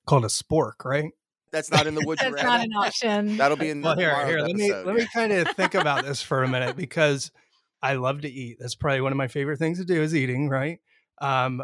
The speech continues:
Speaker 1: I like soup, even in the summertime, a big Thai of soup, you know, spicy soup bowl.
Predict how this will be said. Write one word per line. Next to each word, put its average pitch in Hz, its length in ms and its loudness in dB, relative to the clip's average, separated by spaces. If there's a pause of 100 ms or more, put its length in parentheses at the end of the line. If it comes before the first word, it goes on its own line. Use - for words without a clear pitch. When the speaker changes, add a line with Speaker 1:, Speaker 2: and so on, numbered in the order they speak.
(120)
Speaker 1:
I 135 80 0
like 160 220 0
soup, 139 440 -2 (120)
even 147 280 -2
in 170 80 -2
the 165 160 0
summertime, 117 760 -8
a 120 60 -20 (140)
big 135 180 -14
Thai 131 300 -2
of 120 160 -8
soup, 127 420 -8
you 131 60 -10
know, 127 80 -10
spicy 131 480 -10
soup 135 340 -14
bowl. 127 300 -14